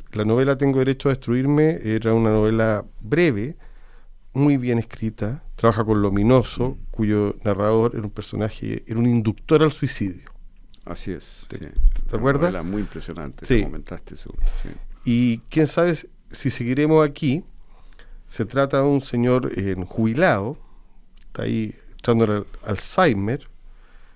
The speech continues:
Speaker 1: pero que antiguamente era una especie de sicario, un asesino, un criminal. Hace veinticinco años que no, que no mata a nadie, que no ejerce, eh, su profesión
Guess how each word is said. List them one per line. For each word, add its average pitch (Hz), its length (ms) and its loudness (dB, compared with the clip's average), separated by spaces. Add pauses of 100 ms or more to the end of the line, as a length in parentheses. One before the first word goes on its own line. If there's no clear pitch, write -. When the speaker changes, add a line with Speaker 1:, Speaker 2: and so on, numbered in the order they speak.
(260)
Speaker 1:
pero 120 240 2
que 123 360 2 (100)
antiguamente 135 760 2
era 127 140 2
una 123 120 -2
especie - 360 -6
de - 60 -10
sicario, 104 440 2
un 92 80 -2
asesino, - 500 -10 (140)
un - 80 -14
criminal. 85 460 -10 (1200)
Hace - 200 -4
veinticinco 110 520 0
años 165 180 4
que - 140 -6
no, 131 360 -4 (400)
que 107 80 -8
no 101 140 -4
mata 104 320 -4
a - 20 -8
nadie, 113 480 0 (340)
que 95 60 -12
no 95 60 -8
ejerce, - 680 -4 (1300)
eh, 92 280 -8 (880)
su 110 160 -6
profesión 101 720 -2